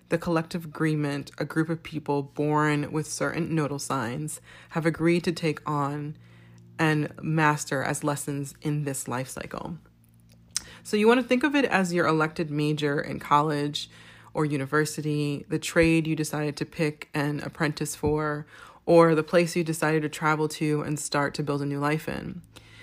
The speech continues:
It's an election, it's a choice, and a commitment to undergo certain experiences in order to learn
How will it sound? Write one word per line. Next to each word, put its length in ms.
It's 160
an 80
election, 560
it's 140
a 40
choice, 680
and 120
a 60
commitment 600
to 120
undergo 380
certain 400
experiences 640
in 80
order 240
to 160
learn 540